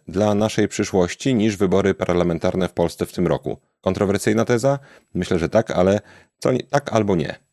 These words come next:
Powiedzmy, mówię o perspektywie trzydziestu lat. Nie mówię o, o najbliższych, na przykład tam, powiedzmy,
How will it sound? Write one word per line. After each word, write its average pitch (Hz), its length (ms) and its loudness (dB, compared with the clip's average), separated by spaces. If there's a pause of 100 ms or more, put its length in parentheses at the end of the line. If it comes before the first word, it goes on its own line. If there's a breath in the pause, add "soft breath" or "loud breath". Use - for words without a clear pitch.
Powiedzmy, 110 340 0
mówię 104 220 2
o - 60 -4
perspektywie 90 560 -2
trzydziestu 87 420 -2
lat. - 320 -4 (180)
Nie 82 180 -2
mówię 85 360 0
o, 73 320 -4
o 80 100 -4
najbliższych, 78 460 -4
na 80 80 -6
przykład - 300 -8
tam, - 140 -10
powiedzmy, 76 420 -8